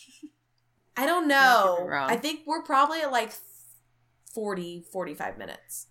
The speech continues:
Speaker 1: 'Cause I feel like we were at forty when my first audio crapped out, and now we're at seventeen.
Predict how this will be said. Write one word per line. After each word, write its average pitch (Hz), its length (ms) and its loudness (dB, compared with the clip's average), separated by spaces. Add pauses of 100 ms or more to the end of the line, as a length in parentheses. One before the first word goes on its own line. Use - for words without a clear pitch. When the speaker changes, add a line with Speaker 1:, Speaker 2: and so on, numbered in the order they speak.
(140)
Speaker 1:
'Cause 262 220 4
I 247 100 8
feel 285 160 4
like 302 140 2
we 262 160 -4
were 240 100 4
at 214 440 8
forty 185 720 -2
when 175 300 -8
my 170 160 2
first 165 360 -4
audio 165 380 0
crapped 165 380 4
out, 170 380 6
and 165 160 -4
now 165 220 4
we're 165 80 2
at 151 200 4
seventeen. 151 880 -4